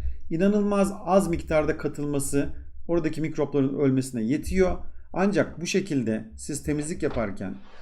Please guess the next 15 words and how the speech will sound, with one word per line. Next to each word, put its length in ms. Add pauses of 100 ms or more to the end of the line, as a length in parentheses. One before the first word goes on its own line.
(120)
çamaşır 420
suyuyla 760 (260)
bir 240
asidi 280
karıştırır 540
da 120
klor 240
gazı 260
çıkmasına 420
sebep 300
olursanız 420
arkadaşlar 580 (360)
oldukça 580
tehlikeli 800 (160)
ve 260